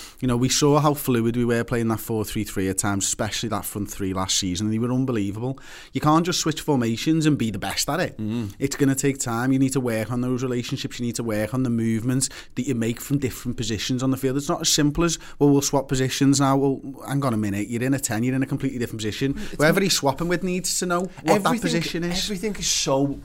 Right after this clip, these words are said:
Speaker 2: at the top end of sport. Everything is so marginal, isn't it? Everything is so, it's the difference between, at, at the top level, when the best of the best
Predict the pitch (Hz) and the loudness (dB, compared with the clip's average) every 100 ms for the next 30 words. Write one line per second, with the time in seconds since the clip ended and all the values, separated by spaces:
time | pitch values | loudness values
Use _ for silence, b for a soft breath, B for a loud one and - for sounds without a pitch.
0 | - 131 131 - - - 220 - 147 147 | -6 -6 -6 -8 -6 4 6 6 4 4
1 | 123 - - - - 113 92 85 - - | 0 2 2 2 4 4 4 2 -6 -14
2 | B B B - - - 131 139 151 151 | B B B -16 -16 -2 2 8 8 8
3 | 147 120 - - 123 110 113 113 110 101 | 4 2 0 0 2 2 2 2 0 -2
4 | - 117 107 104 113 - B B - 139 | -8 -6 -4 -2 -4 -6 B B 2 6
5 | 151 151 143 - 120 - B 117 - 123 | 8 8 4 2 0 -2 B -2 -2 2
6 | 123 107 139 135 175 151 147 - 123 95 | 2 6 4 4 2 2 0 0 0 0
7 | 101 117 - 208 - 147 110 117 113 110 | 0 0 2 2 4 4 4 2 2 2
8 | 160 160 175 - 165 143 120 101 - - | 4 4 4 2 0 2 4 2 2 -6